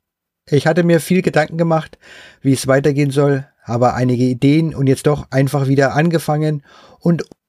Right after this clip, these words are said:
unterwegs auf einer Messe Stimmen zu interessanten Themen eingefangen. Ja, das heißt, wie vor einem Jahr geht es heute auch wieder um die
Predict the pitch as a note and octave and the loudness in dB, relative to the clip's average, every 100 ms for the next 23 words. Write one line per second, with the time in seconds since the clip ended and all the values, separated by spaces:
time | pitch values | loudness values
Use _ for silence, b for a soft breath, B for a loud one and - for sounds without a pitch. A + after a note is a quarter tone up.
0 | _ - D3 C#3+ D#3 D3 C#3+ C3 C3 C#3+ | _ -2 0 2 0 -2 -2 -2 0 2
1 | B2+ C3 D#3+ C#3+ C3+ C3+ C#3 - C3 B2 | 2 2 0 0 0 0 0 0 -2 0
2 | A2+ A#2 C3+ A#2+ B2+ B2 - A2+ A#2 - | -2 -2 -2 -4 -2 -4 -6 -6 -8 -8
3 | F#2 F#2 F2 _ _ _ b b b b | -10 -12 -16 _ _ _ b b b b
4 | b b _ _ _ _ - C#3 C#3 D#3 | b b _ _ _ _ -4 -2 0 0
5 | G3 D#3 D3 D3 - C3 A#2 A2+ D#3+ F3+ | 0 -4 0 0 0 -2 0 2 2 0
6 | G#3+ C#3+ C#3 C#3+ E3 D#3 C#3+ D3+ D#3 D3 | -2 -2 -2 0 0 0 -2 0 0 0
7 | C#3+ C#3+ - | -2 -4 -8